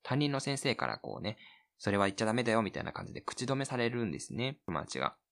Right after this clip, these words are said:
えー、福君自体も誕生日当日ですね、あの、楽しみにしていた家族揃って遊園地に行くんだけれども、えー、両親はどこか心がここにあらずみたいな状態になっておりますと。で、その後遊園地で以前ですね、出会った自分とそっくりな子と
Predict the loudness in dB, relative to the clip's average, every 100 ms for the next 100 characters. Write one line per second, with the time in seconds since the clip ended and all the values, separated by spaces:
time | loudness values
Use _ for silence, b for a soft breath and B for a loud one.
0 | _ _ 2 2 4 2 4 4 6 6
1 | 6 2 2 2 2 0 0 0 0 0
2 | -2 -2 -2 -4 -4 _ -4 -2 0 4
3 | 4 6 2 0 -2 -2 0 2 2 2
4 | _ 0 2 2 0 2 2 2 2 4
5 | 4 4 2 0 -2 -2 0 0 0 -2
6 | -2 -2 0 0 0 -2 B B 2 4
7 | 4 4 4 4 2 -2 -6 2 4 4
8 | 2 2 2 4 4 4 2 -4 -6 -8
9 | -8 -4 -6 -4 -6 -6 -6 -6 -6 -6
10 | -8 -10 -14 _ b b b 2 6 8
11 | 8 6 6 6 4 6 6 6 0 _
12 | _ 2 4 2 0 -2 -2 -2 _ 0
13 | 2 2 -2 -4 -4 B B 2 4 4
14 | 2 0 2 4 2 2 2 0 -4 -10
15 | -10